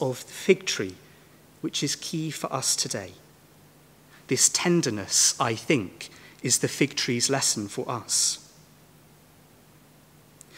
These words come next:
Because despite the strange and the violent imagery in Matthew's fifth discourse, with heaven and earth passing away, this passage isn't ultimately about destruction at all.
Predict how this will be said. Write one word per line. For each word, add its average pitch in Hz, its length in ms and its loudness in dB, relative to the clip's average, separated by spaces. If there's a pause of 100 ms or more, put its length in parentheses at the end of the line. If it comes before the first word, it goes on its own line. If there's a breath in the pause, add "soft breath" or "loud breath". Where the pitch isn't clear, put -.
(140 loud breath)
Because 170 280 6
despite 185 540 2
the 160 60 -4
strange 123 800 2
and 139 180 2
the 143 60 2
violent 147 600 2
imagery 143 600 2
in 123 140 -2
Matthew's 131 580 0
fifth - 500 -4
discourse, - 760 0 (200 loud breath)
with 139 120 0
heaven 139 460 2
and 135 220 0
earth 147 320 2
passing 131 440 0
away, 127 320 -4 (1600 loud breath)
this 151 160 4
passage - 680 0 (100)
isn't 156 520 2 (120)
ultimately 123 840 2
about 135 320 0
destruction 113 840 2
at - 240 -2
all. 123 280 2